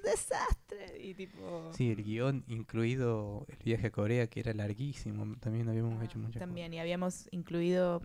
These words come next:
Speaker 1: un montón de escenas, eh, en Corea que, que ahora tampoco quedaron.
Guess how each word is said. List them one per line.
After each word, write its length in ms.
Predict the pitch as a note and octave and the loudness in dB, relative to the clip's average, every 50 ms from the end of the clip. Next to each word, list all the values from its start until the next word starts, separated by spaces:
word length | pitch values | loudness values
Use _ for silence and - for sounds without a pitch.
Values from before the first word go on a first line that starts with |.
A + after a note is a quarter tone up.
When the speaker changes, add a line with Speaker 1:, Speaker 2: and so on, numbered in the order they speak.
| - - | -6 -10
Speaker 1:
un 160 | - G3+ F#3 | -8 -6 -4
montón 300 | F3+ F3+ F3+ F#3 F#3 F#3+ | -2 0 2 2 2 2
de 60 | F#3 | 2
escenas, 680 | F#3+ F#3 - F3+ F3 F3+ F3+ F3 E3+ F3+ F#3 - - - - | 0 0 0 -2 -2 0 0 -2 -2 -4 -6 -10 -14 -14 -8
eh, 500 | F3 E3+ E3+ E3 E3+ F3+ F#3 F#3+ F#3+ F#3+ A3 - - | -6 -4 -2 -2 -4 -4 -6 -8 -8 -10 -10 -10 -8
en 120 | G3 F#3+ | -6 -4
Corea 380 | F#3 F3+ F3+ F3 F3+ F3+ F#3 F3+ | -2 -2 0 2 4 4 2 2
que, 320 | F3 E3+ E3+ E3+ F3+ F#3 | 0 -2 -2 -4 -4 -4
que 80 | - E3+ | -4 -2
ahora 280 | D#3+ E3 E3+ E3+ E3+ E3+ | -2 0 0 0 0 -2
tampoco 400 | - - E3+ E3 - E3 E3+ E3+ | -4 -6 -6 -2 0 0 0 0
quedaron. 480 | E3 - E3 E3 E3 E3 E3 E3 E3+ | 0 -2 -4 -4 -4 -4 -4 -6 -6